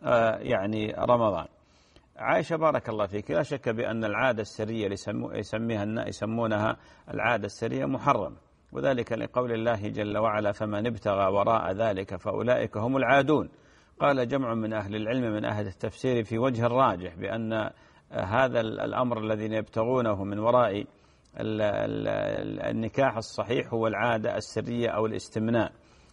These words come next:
وبالنسبة للاستمناء في نهار رمضان لا شك بأنه مفطر،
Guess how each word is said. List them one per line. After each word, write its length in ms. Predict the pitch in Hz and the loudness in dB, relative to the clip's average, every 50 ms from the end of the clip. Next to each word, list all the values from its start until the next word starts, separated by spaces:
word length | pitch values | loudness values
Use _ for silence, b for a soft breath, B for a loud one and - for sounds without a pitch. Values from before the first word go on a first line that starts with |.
| b b b | b b b
وبالنسبة 840 | - 117 117 117 117 113 107 110 120 120 135 160 151 - - 143 131 - | -2 2 4 4 6 4 4 2 0 -2 -2 -2 -4 -4 -4 -4 -4 -2
للاستمناء 760 | 131 120 120 123 123 113 - - 120 123 127 135 135 123 110 107 | -2 -2 -2 -2 -4 -6 -4 -4 -2 0 0 0 0 0 0 -2
في 140 | - 113 | -2 -2
نهار 320 | 113 113 110 117 127 127 113 | -2 -2 0 2 2 2 2
رمضان 520 | 110 101 104 101 104 107 113 127 123 120 | 2 2 0 0 0 2 2 2 2 2
لا 100 | 117 123 | 2 0
شك 300 | 117 - 123 - - 113 | -2 -2 -6 -8 -4 -4
بأنه 440 | 107 110 110 - 113 117 117 113 117 | -4 -4 -4 -4 -4 -2 -2 -2 -2
مفطر، 480 | 123 131 - - 151 - - - 87 | -2 0 4 4 4 4 2 -2 -8